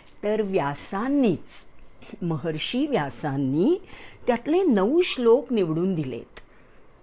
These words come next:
संस्कृत सप्तशतीमधले नऊ श्लोक निवडून दिलेत की जे सप्तशतीचं सार आहे. म्हणजे हे नऊ श्लोक म्हटल्यानी, हे नऊ श्लोकांचं स्तोत्र म्हणा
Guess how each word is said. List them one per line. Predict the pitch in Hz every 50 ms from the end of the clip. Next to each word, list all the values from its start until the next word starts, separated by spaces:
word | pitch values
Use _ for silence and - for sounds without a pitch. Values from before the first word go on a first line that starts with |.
| - - -
संस्कृत | 156 151 135 - - - 214 320 349 - - -
सप्तशतीमधले | 196 - - - - 160 - - 156 139 - 160 156 147 147 135 127 143 151 190 247
नऊ | 277 269 190 156 165 214 302 302
श्लोक | - - - 165 160 170 214 233 -
निवडून | 208 165 143 151 143 143 147 143 127
दिलेत | 139 135 120 131 160 233 370 - - - - - - - - - - - - - - -
की | 339 302
जे | 254 220 180 254 285 294 311 359 370 349
सप्तशतीचं | - - - - - - - 226 226 226 - 262 233 240 - 277 269 269 - - 339 359
सार | 339 - - - 233 151 151 247 320 320 240
आहे. | 151 147 120 139 123 113 104 - - - - - - - - - - - - - - - - - 151
म्हणजे | 147 147 135 127 160 214 294 392 480 - - - - - - - - - - - - - - - -
हे | - - - 214 240 269 302 320 339
नऊ | 320 294 240 208 202 226 233
श्लोक | 208 - - 202 190 190 196 190 -
म्हटल्यानी, | 202 170 - - - 156 151 151 151 151 160 185 185 127 - - - - - - - - - - - - - - -
हे | 190 202 226
नऊ | 233 208 175 180 208 214
श्लोकांचं | - - 196 185 160 - - 175 165 160 - - 190
स्तोत्र | 180 - - - 185 208 208 - - 202 196
म्हणा | 170 151 147 139 135 127